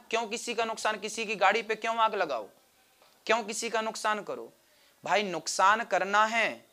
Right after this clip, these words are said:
तो आप अपने देश में जाके नुकसान करिए, वहां से भाग के भारत में आए। अब भारत क्यों आपको एक्सेप्ट करेगा?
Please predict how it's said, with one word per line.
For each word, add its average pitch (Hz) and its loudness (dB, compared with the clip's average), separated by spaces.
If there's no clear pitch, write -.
तो 180 2
आप 180 8
अपने 202 -2
देश 233 2
में 233 -6
जाके 220 2
नुकसान 226 -2
करिए, 208 -4
वहां 180 4
से 220 -4
भाग 196 2
के 208 -4
भारत 190 2
में 208 -2
आए। 175 -2
अब 143 0
भारत 185 4
क्यों 214 -2
आपको 214 0
एक्सेप्ट 190 -4
करेगा? 123 -8